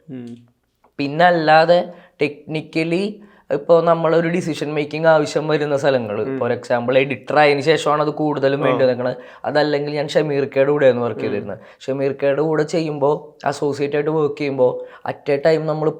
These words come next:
Speaker 2: പന്ത്രണ്ട് സിനിമകളൊക്കെ ഒരു ഹാൻഡിൽ ചെയ്യേണ്ടി വന്നിട്ടുണ്ട്.
Speaker 1: ഉം.
Speaker 2: അപ്പോ basically, അഹ്, നമ്മളുടെ അടുത്തൊരു, ഒരു ട്രീറ്റ്മെന്റ് ഉണ്ടാവും ഇവർക്ക്. അത്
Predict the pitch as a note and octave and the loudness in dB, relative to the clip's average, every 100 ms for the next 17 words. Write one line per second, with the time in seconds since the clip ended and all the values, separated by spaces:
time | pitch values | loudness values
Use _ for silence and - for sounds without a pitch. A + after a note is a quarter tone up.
0 | - C#3+ C#3+ C#3 C#3+ D3 F3 E3 D3 C#3 | -2 -2 0 -2 -4 -4 -4 -2 2 2
1 | C#3 C#3+ D3 C3 A#2+ A#2+ A#2 A2 C3 A#2 | 2 2 2 0 -2 -4 -4 -4 -4 -6
2 | G#2+ - - - - A2+ - C3+ D#3+ - | -10 -14 -20 -12 -8 -4 2 4 2 -2
3 | - - _ C#3+ C#3+ D3 - - D#3+ E3+ | -12 -20 _ -2 -2 -4 -10 -10 -6 -6
4 | F#3 - - A2 - D#3+ D#3+ D#3+ D#3+ D#3 | -8 -8 -8 -8 -6 -2 -2 0 0 2
5 | E3 E3 E3+ E3 F3 - - D#3 D#3 D#3 | -2 -2 -4 -2 -4 -8 -6 -4 -4 -8
6 | - E3 F3 D#3 - C#3 C#3 D3+ C#3+ A#2+ | -10 -4 -4 -4 -6 -2 0 2 4 4
7 | A#2 - - - A#2 | 0 -8 -10 -8 -8